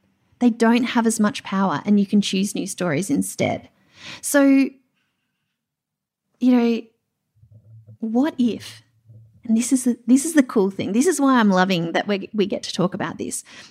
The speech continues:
because I truly believe it. What if turning yourself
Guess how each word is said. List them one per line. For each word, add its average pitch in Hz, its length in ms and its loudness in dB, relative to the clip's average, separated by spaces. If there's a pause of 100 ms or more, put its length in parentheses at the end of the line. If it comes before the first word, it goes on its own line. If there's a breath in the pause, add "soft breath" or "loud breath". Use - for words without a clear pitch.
(100)
because 233 380 2 (800)
I 220 120 2
truly 240 840 -2 (380)
believe 185 360 0
it. - 240 -10 (340 loud breath)
What 254 200 0
if - 320 -4 (1120)
turning 285 600 2
yourself 220 1120 -2